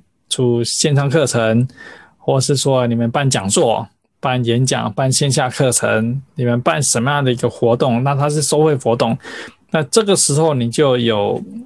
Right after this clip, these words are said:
你就有客户联系，潜在有兴趣的人联系的名单，你有他的 email，你可以发邮件给他，然后说你这，你有他的社团，你有，你有这个脸书社，你有I G的 follower，你可以在你上面发讯息给他。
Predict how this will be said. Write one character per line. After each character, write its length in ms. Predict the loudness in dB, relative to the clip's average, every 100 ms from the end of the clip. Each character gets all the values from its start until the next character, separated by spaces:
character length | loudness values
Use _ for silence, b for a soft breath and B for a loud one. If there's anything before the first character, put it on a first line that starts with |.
| -20 _ -10
你 260 | -6 -4 0
就 180 | 0 2
有 220 | 2 0
客 260 | -2 0
户 340 | 2 2 0 -4
联 280 | 0 0 2
系， 160 | 0 -2
潜 240 | -2 0 2
在 220 | 0 0
有 180 | 0 0
兴 160 | 0
趣 160 | 0 2
的 60 |
人 100 | 2
联 180 | 0 0
系 140 | 0 0
的 80 |
名 220 | -2 -4 -4
单， 320 | -4 -2 0
你 60 |
有 100 | -2
他 160 | -2 -2
的 80 | 2
email， 340 | 4 4 2
你 60 | 0
可 80 | -4
以 40 |
发 200 | -2 0
邮 120 | 2
件 140 | 2 0
给 160 | -2
他， 320 | -2 -2 -2 B B B B B -8
然 160 | -2 2
后 120 | 4
说 160 | 4 4
你 180 | 2
这， 100 | 0 2
你 120 | 2
有 100 | 2
他 160 | 0 0
的 100 | 2
社 240 | 2 0
团， 160 | -2 -2
你 120 | 0
有， 100 | 2
你 320 | 0 0 0
有 140 | 2 2
这 120 | 2
个 80 | 2
脸 160 | 0
书 220 | 0 0 0
社， 220 | 2 2
你 80 | 2
有 80 |
I 180 | 2 0
G 140 | 2 0
的 60 |
follower， 580 | 2 2 2 0 -2 -4
你 140 | -4 0
可 60 |
以 20 | 2
在 140 | 2
你 100 | 0
上 180 | 0 -2
面 80 | 0
发 200 | 0 0
讯 180 | 2
息 160 | 0 -2
给 140 | -6
他。 280 | -6 -6 -8